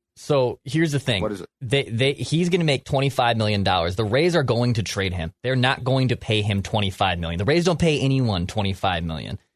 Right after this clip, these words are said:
Speaker 1: They don't have a lot of leverage here. Um, when the Twins traded for Sonny Gray, little different circumstance, but Gray was thirty-one going on thirty-two. They gave up Chase Petty,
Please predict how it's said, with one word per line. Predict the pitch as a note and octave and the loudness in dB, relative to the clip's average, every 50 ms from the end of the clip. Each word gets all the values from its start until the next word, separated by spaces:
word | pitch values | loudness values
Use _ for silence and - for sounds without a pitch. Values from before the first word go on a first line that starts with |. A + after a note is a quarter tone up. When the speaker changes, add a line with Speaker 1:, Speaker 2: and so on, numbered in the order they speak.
| _ _ | _ _
Speaker 1:
They | A2+ C#3+ | -2 0
don't | F#3 G3+ F3 | 2 4 4
have | D3 D#3 D#3 | 4 4 4
a | C#3+ C3 | 4 4
lot | A#2+ A#2+ A#2 | 4 4 4
of | A2+ G2 | 4 2
leverage | F#2 F#2 F#2 E2 E2+ D#2+ E2 - | 2 0 0 -2 -4 -8 -10 -10
here. | - - A#1 - - _ _ _ _ _ _ _ _ _ _ | -12 -16 -18 -18 -18 _ _ _ _ _ _ _ _ _ _
Um, | A2 A2 G#2+ G#2 G2+ G2+ G2 F2+ D#2 - - _ _ _ _ _ _ _ _ _ _ _ _ _ _ _ _ | -4 0 0 2 2 2 0 -2 -4 -6 -8 _ _ _ _ _ _ _ _ _ _ _ _ _ _ _ _
when | C3+ B2+ C#3 C#3 C3+ | -2 0 2 2 2
the | C3 | 0
Twins | A#2+ A2+ - - D#3+ E3 E3+ F3+ F#3+ F#3+ F3 - | 0 -2 -4 -2 0 2 2 2 2 0 -2 -4
traded | - - - D#3 D#3 D3+ C#3+ - | -6 -2 0 2 2 2 0 0
for | - C3 | -2 -2
Sonny | - - - C3 B2 A#2+ A2 | -2 0 0 2 2 2 0
Gray, | F#2 - G2 G2+ F#2 F#2 G2+ A#2+ B2+ | 0 0 0 2 2 2 0 -2 -2
little | A2+ G#2 A2+ C3 C#3+ | -2 0 2 2 2
different | D3 C#3 - - C3 A#2 G#2+ | 2 2 0 0 0 -2 0
circumstance, | - B2+ A#2 G#2+ - F#2+ F2+ - - F2 E2 E2+ A#2 - - - - _ _ _ _ _ _ | 0 0 0 0 -2 -4 -6 -6 -8 -6 -6 -4 -6 -8 -10 -14 -18 _ _ _ _ _ _
but | - A2+ - G#2 | -10 -10 -8 -4
Gray | - B2+ B2+ C#3 | 0 2 2 2
was | C3+ A#2+ - - | 2 0 -2 -4
thirty-one | - C3+ B2+ C3+ D3 D#3 C#3 C#3+ C#3+ D3 B2+ | -2 0 0 2 2 2 2 2 2 2 2
going | A#2+ A#2+ C3 C3 C3+ | 2 2 2 2 2
on | C#3 C#3 C#3 | 2 0 0
thirty-two. | - C#3 C3+ C#3+ D3+ D#3 - - G#2 F2+ F2+ G2 A2+ - _ _ _ _ _ _ _ _ | 0 0 0 0 -2 -4 -4 -4 -2 -2 -2 -2 -4 -8 _ _ _ _ _ _ _ _
They | A#2 A#2 | -6 -2
gave | A2 B2+ B2+ B2 | 0 2 2 2
up | B2 A#2+ - | 2 0 0
Chase | - - - B2+ A#2 C#3+ - - | -6 -4 -2 0 0 0 -2 -4
Petty, | - - - A#2+ G#2+ G#2 G#2+ A#2 C#3+ | -8 -4 -2 0 0 0 -2 -4 -4